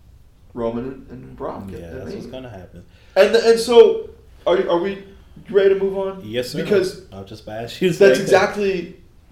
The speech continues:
Speaker 1: because that's exactly why I did the intro the way I did.
Speaker 2: Mm-hmm.
Speaker 1: Super energetic and loud at the top,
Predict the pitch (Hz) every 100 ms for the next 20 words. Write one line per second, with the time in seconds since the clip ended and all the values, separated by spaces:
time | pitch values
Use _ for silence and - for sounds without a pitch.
0 | - 175 185 196 202 196 175 180 180 151
1 | 139 131 127 127 127 127 - 110 113 107
2 | 101 95 87 90 117 143 233 - - _
3 | _ _ _ - - _ - - - _
4 | - - - - 190 185 180 160 151 -
5 | 165 160 165 151 151 147 123 127 143 143
6 | 139 135 - 139 135 127